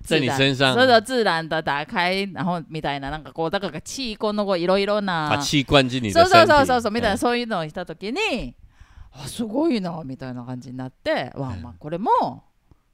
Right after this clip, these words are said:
Speaker 2: 超能力、超能力の一つかな、
Speaker 1: 所以你把那个石头
Speaker 2: とか思って。
Speaker 1: 抬起来啊。
Speaker 2: まあ、こうはなかったですけど、あの、こう、持ち、し-、こう、床から、
Speaker 1: <laughs>
Speaker 2: こう、持ち上げるのがすごい難しい。
Speaker 1: ええ、ええ、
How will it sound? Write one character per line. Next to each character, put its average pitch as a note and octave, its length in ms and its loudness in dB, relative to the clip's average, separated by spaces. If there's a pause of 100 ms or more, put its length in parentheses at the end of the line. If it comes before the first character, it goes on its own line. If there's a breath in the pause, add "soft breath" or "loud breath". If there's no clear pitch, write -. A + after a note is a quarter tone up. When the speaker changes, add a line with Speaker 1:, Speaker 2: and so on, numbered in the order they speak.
(140)
Speaker 2:
超 E3 200 -6
能 D3+ 180 -16
力、 B2+ 300 -14
超 D#3+ 200 -8
能 D#3+ 200 -10
力 - 260 -14
の C3 80 -10
一 D3+ 220 -14
つ - 100 -20
か G3 100 -10
な、 D#4+ 140 -2
Speaker 1:
所 - 60 6
以 - 20 0
你 - 80 0
把 A#2+ 100 4
那 B2+ 120 2
个 C#3+ 80 2
石 A#2 180 -4
头 A2 160 2
Speaker 2:
と F2+ 140 -8
か - 160 -10
思 - 0 -
っ - 20 -8
て。 - 60 -2
Speaker 1:
抬 F#2+ 180 0
起 G2 160 -12
来 E2 120 -12
啊。 C#2+ 60 -20 (160)
Speaker 2:
ま - 140 -16
あ、 - 20 -20
こ G#4+ 340 -2
う F4 40 0
は B3+ 60 2
な G#3+ 100 -4
か A#3 100 -4
っ - 60 -10
た D#3+ 80 -14
で C#3+ 100 -14
す - 80 -20
け - 120 -14
ど、 D#3+ 360 -6 (300 soft breath)
あ - 80 -12
の、 E3+ 100 -8
こ E3 300 -6
う、 - 40 -20 (720 soft breath)
持 A3 200 2
ち、 D#4+ 300 -10 (100)
し-、 - 220 -10 (180)
こ G#3+ 120 0
う、 G3 60 2
床 C#4 360 0
か E4+ 200 0
ら、 G#3 540 4 (160)
Speaker 1:
<laughs> - 160 -20
Speaker 2:
こ A#3+ 120 4
う、 - 20 4
持 A#3+ 200 6
ち D#4+ 180 -4
上 E4+ 140 4
げ F#4 200 -4
る D4+ 140 -4
の D#3 180 -2
が F3+ 220 0
す - 140 -12
ご A#3 100 -2
い A3 40 -2
難 G3+ 440 -10
し - 200 -14
い。 - 40 -8
Speaker 1:
え - 20 -2
え、 G#2+ 40 0
え G#2+ 40 2
え、 G#2 60 2